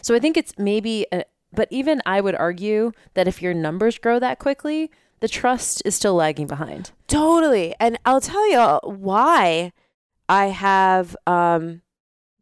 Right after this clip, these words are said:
Speaker 2: the loyalty that I have with people is the podcast.
Speaker 1: Yeah.
Speaker 2: Right? So the podcast came out in twenty fifteen, but before that, I had Facebook groups.
Speaker 1: You
Speaker 2: But
Speaker 1: did.
Speaker 2: the other thing is,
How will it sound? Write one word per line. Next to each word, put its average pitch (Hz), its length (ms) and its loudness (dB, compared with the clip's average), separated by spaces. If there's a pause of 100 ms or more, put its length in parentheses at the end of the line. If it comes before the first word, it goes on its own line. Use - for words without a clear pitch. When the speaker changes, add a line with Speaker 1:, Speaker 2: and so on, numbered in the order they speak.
(120)
Speaker 2:
the 196 120 0
loyalty 208 580 0
that 160 140 2
I 156 80 2
have 165 260 0
with 160 160 0
people 139 560 -2 (440)
is 170 760 2 (420)
the 185 100 -2
podcast. - 720 -2
Speaker 1:
Yeah. - 120 -14 (460)
Speaker 2:
Right? 202 400 -2
So - 100 0
the 214 80 -6
podcast 349 380 -2
came 254 200 0
out 185 180 0
in 170 80 -2
twenty 180 280 -2
fifteen, 185 680 -2 (360)
but 240 140 -2
before 359 380 0
that, 208 440 2 (120)
I 226 200 -2
had 220 120 2
Facebook 175 480 0
groups. - 520 0 (460)
Speaker 1:
You 196 140 -10
Speaker 2:
But 226 120 -2
Speaker 1:
did. 175 200 -10
Speaker 2:
the 247 100 2
other 339 160 4
thing 277 160 -2
is, 190 180 0